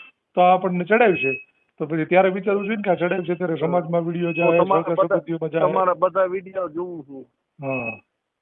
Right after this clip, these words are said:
Speaker 1: એટલે પછી
Speaker 2: આ કાલ
Speaker 1: તકલીફ તો
Speaker 2: કેમ
Speaker 1: રહે.
Speaker 2: થઈ ગયું કાંઈ ખબર નથી.
Speaker 1: એટલે આપણા સગા સંબંધીઓને ખબર પડે ને કે આપણે કેટલામાં છીએ, કેવા છીએ. હે?
Speaker 2: અરે હું હારા ઘરનો છોકરો છું, ખરાબ
Speaker 1: હારા ઘરનો છોકરો એ આવું કરે?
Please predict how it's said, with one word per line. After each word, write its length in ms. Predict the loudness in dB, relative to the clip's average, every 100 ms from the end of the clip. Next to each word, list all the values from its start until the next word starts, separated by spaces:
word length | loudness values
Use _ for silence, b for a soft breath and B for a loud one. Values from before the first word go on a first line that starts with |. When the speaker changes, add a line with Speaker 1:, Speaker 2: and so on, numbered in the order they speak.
| _ _ _
Speaker 1:
એટલે 200 | -10 -8
પછી 160 | -4 -2
Speaker 2:
આ 120 | 0
કાલ 280 | 2 2 2
Speaker 1:
તકલીફ 40 |
તો 80 | 0
Speaker 2:
કેમ 120 | 0
Speaker 1:
રહે. 200 | 2 2
Speaker 2:
થઈ 160 | 2 -2
ગયું 220 | -6 -2
કાંઈ 140 | -2
ખબર 300 | 0 0 -2
નથી. 260 | -4 -8 -8
Speaker 1:
એટલે 220 | -4 0
આપણા 200 | 2 2
સગા 260 | 0 0 0
સંબંધીઓને 520 | 2 0 2 0 0
ખબર 260 | 0 0
પડે 180 | 2 0
ને 80 | 2
કે 80 | 2
આપણે 240 | 2 2
કેટલામાં 480 | -4 -6 -2 0 0
છીએ, 160 | -4 -8
કેવા 380 | -4 0 0
છીએ. 260 | 0 -2 -4 -8 _ _ _ _ _ _ -16
હે? 100 | -16 _ _ _ _ _ _ _
Speaker 2:
અરે 160 | -4 -2
હું 200 | 0 2
હારા 220 | 2 2
ઘરનો 340 | 2 -2 -4
છોકરો 400 | -6 -6 -6 -6
છું, 220 | -8 -8 -10 _ _ -2
ખરાબ 240 | 0 0
Speaker 1:
હારા 320 | 4 6 6
ઘરનો 320 | 4 0 0 -2
છોકરો 380 | 0 0 2
એ 140 | 2 4
આવું 220 | 4 4
કરે? 180 | -4